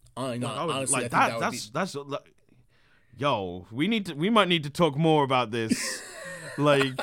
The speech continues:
Speaker 1: <laughs>
Speaker 2: I'm low-key intrigued, man.
Speaker 1: Yo, like, that, that shit's actually really fucking funny.
Speaker 2: Bring back,
Speaker 1: <laughs>
Speaker 2: like,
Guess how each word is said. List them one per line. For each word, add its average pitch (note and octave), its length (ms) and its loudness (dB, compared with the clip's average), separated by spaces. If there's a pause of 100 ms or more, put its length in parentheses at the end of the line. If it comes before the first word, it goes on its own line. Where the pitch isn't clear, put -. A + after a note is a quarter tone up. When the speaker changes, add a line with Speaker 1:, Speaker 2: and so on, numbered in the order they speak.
(300)
Speaker 1:
<laughs> - 360 -6
Speaker 2:
I'm G#3 260 8
low-key F3 520 4
intrigued, D3 920 0
man. C3+ 500 0 (240)
Speaker 1:
Yo, F#3 260 6
like, E3+ 160 2
that, G#3 220 4
that A#3+ 160 0
shit's - 260 -2
actually C#3 340 -2
really B2+ 320 -4
fucking A#2+ 340 -8
funny. A#2+ 140 -4
Speaker 2:
Bring F#3+ 220 4
back, G3 420 2
Speaker 1:
<laughs> - 20 2
Speaker 2:
like, E3+ 180 4